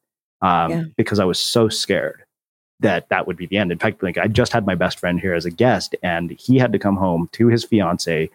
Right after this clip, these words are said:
Speaker 1: six months before their wedding, right after just getting a new mortgage, and explain to her that he got laid off from his job. And I asked him, uh,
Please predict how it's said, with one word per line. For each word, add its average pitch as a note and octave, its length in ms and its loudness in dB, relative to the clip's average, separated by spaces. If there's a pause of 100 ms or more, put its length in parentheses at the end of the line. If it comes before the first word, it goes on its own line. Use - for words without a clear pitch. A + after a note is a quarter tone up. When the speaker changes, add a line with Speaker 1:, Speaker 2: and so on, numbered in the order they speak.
(140)
Speaker 1:
six - 260 0
months B2 160 2
before G2+ 280 0
their F#2+ 120 2
wedding, D#2 340 -2 (240)
right G#2 220 2
after A2 300 0 (160)
just A2 240 -2
getting G#2 180 2
a F#2+ 60 2
new F#2 100 0
mortgage, E2+ 440 -2
and F#2+ 120 0
explain F#2+ 300 0
to F2 80 -2
her E2 200 -2 (100)
that F2 120 -2
he E2+ 100 -10
got F2 240 0
laid F2+ 140 -8
off - 180 -4
from F#2+ 120 0
his F2 120 -2
job. E2 320 -2 (400)
And C3 80 4
I C#3 120 4
asked B2+ 180 0
him, G#2+ 60 4
uh, G2 140 2